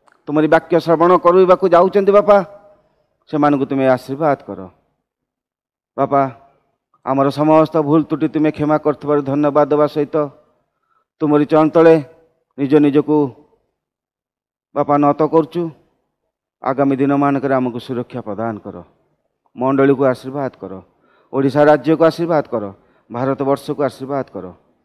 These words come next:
ଏବଂ ଯେଉଁ ଡାକ୍ତରମାନେ, ବୈଜ୍ଞାନିକମାନେ, ପିତା,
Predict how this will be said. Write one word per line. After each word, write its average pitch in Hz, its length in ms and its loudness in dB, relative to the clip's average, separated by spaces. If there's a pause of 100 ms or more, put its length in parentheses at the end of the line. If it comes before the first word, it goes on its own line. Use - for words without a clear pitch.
(300)
ଏବଂ 123 260 -4
ଯେଉଁ 131 220 2 (1400)
ଡାକ୍ତରମାନେ, 139 580 -2
ବୈଜ୍ଞାନିକମାନେ, 156 720 2 (1200)
ପିତା, 165 180 2